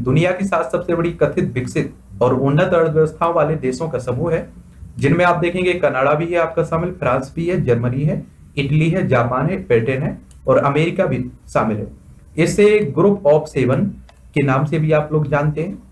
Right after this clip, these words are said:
और याद रखिए, भारत को भी शामिल करने की बात की जा रही है इसमें, आप लोगों ने सुना होगा। जी सेवन एक अंतर सरकारी संगठ-, संगठन है जिसकी गठन उन्नीस सौ पचहत्तर में हुआ था। और याद रखिए, जी ट्वेंटी का कब हुआ था? उन्नीस सौ निन्यानवे में।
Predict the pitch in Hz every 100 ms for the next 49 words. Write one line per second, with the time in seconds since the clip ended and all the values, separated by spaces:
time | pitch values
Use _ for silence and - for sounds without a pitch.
0 | - 127 139 165 175 202 160 147 147 156
1 | 175 156 156 147 147 147 151 151 147 135
2 | 139 - 113 110 110 110 110 - - -
3 | - 110 110 131 135 135 131 139 107 110
4 | 107 - - - - - - - 120 165
5 | 196 196 190 202 196 147 151 170 175 151
6 | 160 170 175 170 160 160 - - 160 151
7 | 151 175 170 147 147 175 165 127 123 147
8 | 135 139 - - _ - 147 143 160 185
9 | 185 147 135 170 147 120 110 98 - -
10 | - - - - - 120 131 135 147 165
11 | 180 185 180 120 139 185 190 190 - 139
12 | 147 185 180 175 175 175 170 - - -
13 | - 131 131 143 156 120 117 120 127 147
14 | 185 196